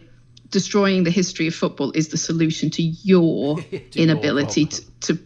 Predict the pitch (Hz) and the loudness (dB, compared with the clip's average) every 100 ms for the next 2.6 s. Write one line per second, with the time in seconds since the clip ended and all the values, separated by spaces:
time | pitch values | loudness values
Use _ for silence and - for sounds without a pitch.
0 | - - 170 165 160 151 - - - - | -14 -4 0 2 2 0 -2 -8 -10 -10
1 | - - - - - - - - - - | -8 -8 -8 -12 -16 -20 -20 -20 -20 -20
2 | 64 - 165 156 156 170 | -20 -6 -2 0 0 -4